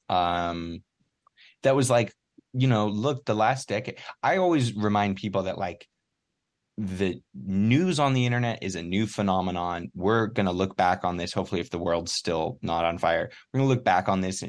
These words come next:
several decades down the road and look at these days as the Wild West of trying to figure out what kind of news model works sustainably on the internet. We spent the last decade trying one thing out.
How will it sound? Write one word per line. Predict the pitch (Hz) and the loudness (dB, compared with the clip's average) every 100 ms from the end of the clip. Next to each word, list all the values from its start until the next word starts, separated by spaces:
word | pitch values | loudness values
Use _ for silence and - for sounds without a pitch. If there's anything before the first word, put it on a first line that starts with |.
| - | -6
several | 95 95 | -2 0
decades | 92 95 95 - | 0 0 -2 -2
down | 98 | -2
the | 95 | -2
road | 98 101 92 - | 0 0 -2 -4
and | 98 95 92 | -4 -4 -4
look | 110 113 | -2 0
at | 104 | 0
these | 98 98 | -2 -2
days | 101 92 | -2 -2
as | 90 | -4
the | 87 | -4
Wild | 92 90 92 | -2 0 -2
West | 92 80 - - | -2 -4 -4 -12
of | |
trying | 95 113 107 | -6 -2 0
to | 104 | 0
figure | - 98 98 | 0 0 2
out | 87 85 - - - | 2 0 -4 -16 -16
what | - 98 113 | 0 2 2
kind | - - 98 98 | -2 -4 -2 -2
of | 92 85 | -4 -6
news | 92 95 90 | -4 -2 -2
model | 85 87 87 85 | -2 -2 0 -2
works | 87 90 95 - | -4 -6 -6 -6
sustainably | 92 92 85 82 85 82 | -4 -2 -2 -2 -2 -2
on | 85 | -2
the | 85 | -4
internet. | 85 87 92 - - - | -4 -2 -2 -6 -16 -4
We | 110 | -2
spent | - 110 | 0 2
the | 101 | 4
last | 98 95 | 4 2
decade | 101 98 92 87 | -2 -2 -2 -4
trying | - 87 85 | -2 -2 -2
one | 82 82 | -6 -6
thing | 87 82 | -8 -4
out. | 80 - | -2 -4